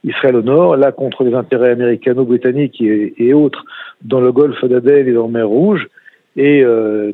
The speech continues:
tant que, je dirais, les chefs iraniens seront derrière tout ça, tant que l'argent iranien, euh, continuera à, à, à approvisionner les caisses de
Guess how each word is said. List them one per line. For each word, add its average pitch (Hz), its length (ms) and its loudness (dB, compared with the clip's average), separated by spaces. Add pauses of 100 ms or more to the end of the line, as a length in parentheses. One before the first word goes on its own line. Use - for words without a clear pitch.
tant 160 200 -2
que, 117 520 0 (300)
je - 120 -10
dirais, 127 280 2
les 120 160 0
chefs 165 300 0 (280)
iraniens 135 800 0
seront 127 200 0
derrière 127 220 2
tout - 140 -14
ça, 165 180 0
tant 123 140 -6
que 131 140 -4
l'argent 131 420 0
iranien, 135 500 -4 (460)
euh, 117 460 0
continuera 131 840 0
à, 117 380 -4
à, 127 100 -2 (200)
à 110 420 -4
approvisionner 131 640 -2 (600)
les 117 140 -2
caisses 160 360 -2
de 123 80 -2